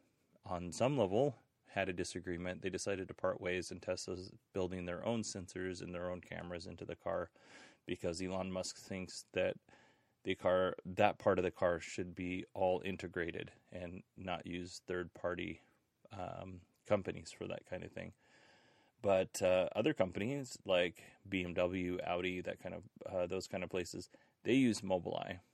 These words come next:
And, uh, this is a good thing. And it's a good thing for Intel because Intel is having a hard time, um, in the chip market because mobile's kind of where everything's moving. So you have,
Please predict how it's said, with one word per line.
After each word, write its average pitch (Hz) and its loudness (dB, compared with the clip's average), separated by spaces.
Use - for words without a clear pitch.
And, 92 -4
uh, 90 2
this 98 -6
is 120 -2
a 113 -2
good 123 -4
thing. 123 0
And 110 -4
it's 113 -2
a 120 -2
good 175 0
thing 139 -2
for 98 2
Intel 117 2
because 95 0
Intel 98 0
is 87 -4
having 90 -4
a 87 -10
hard 85 -8
time, 87 -8
um, 92 -6
in 98 -2
the 95 -2
chip - -2
market 95 -2
because 90 -8
mobile's 110 6
kind 95 -2
of 95 -2
where 92 2
everything's 95 -4
moving. 92 -2
So 90 -2
you 90 -2
have, 90 -2